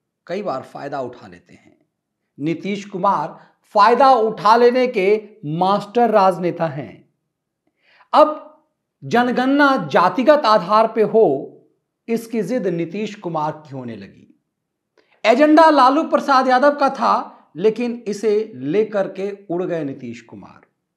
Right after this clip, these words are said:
जब परिणाम आया तो जमीन खिसक गई। लालू प्रसाद यादव ताल ठोकने लगे, "उनकी जाति तो चौदह प्रतिशत है,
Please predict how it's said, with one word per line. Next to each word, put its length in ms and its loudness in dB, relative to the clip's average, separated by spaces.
जब 260 -6
परिणाम 500 -2
आया 520 -4
तो 120 -8
जमीन 400 -4
खिसक 320 -10
गई। 540 -18
लालू 300 4
प्रसाद 340 4
यादव 260 6
ताल 240 4
ठोकने 400 2
लगे, 320 4
"उनकी 380 -6
जाति 340 -4
तो 160 -6
चौदह 440 -4
प्रतिशत 540 -10
है, 280 -20